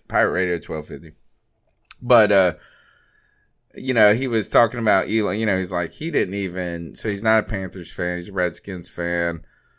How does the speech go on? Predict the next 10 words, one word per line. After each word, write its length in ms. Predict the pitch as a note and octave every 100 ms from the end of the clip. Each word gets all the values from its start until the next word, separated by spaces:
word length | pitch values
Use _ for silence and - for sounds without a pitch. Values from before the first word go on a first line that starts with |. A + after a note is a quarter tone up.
| _ _ _ _
He 220 | C3 C#3
had 180 | C#3+ F#2
just 400 | G2 A2+ A2+ -
heard 380 | A#2 A2+ G#2 F#2+
of 340 | F2+ F2 E2 A2
Eli 500 | G#2 F#2+ F2+ F2 F2
kind 360 | - F#2+ F#2+
of 180 | F2+ E2
as 320 | F2+ F2+ E2
a 840 | E2+ E2 D#2 D#2 D#2 D#2 D2+ D2+